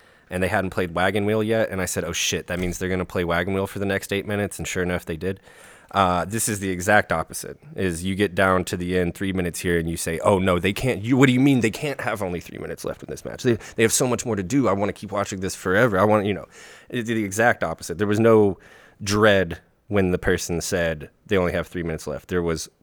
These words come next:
just excitement and, and wondering how they're gonna get to the end point. And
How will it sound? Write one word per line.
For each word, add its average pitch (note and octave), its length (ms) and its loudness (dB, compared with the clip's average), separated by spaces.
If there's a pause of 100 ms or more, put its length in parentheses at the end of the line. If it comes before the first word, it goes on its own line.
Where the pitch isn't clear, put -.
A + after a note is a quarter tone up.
just - 260 -8
excitement E2+ 600 -4
and, D#2 420 -8
and E2+ 300 -6
wondering D#2+ 640 -2
how F2+ 240 0
they're E2 120 0
gonna E2 200 -4
get D#2+ 220 -6
to E2 100 -16
the D2+ 180 -10
end D2 280 -12
point. C#2+ 260 -12 (120)
And F2+ 380 0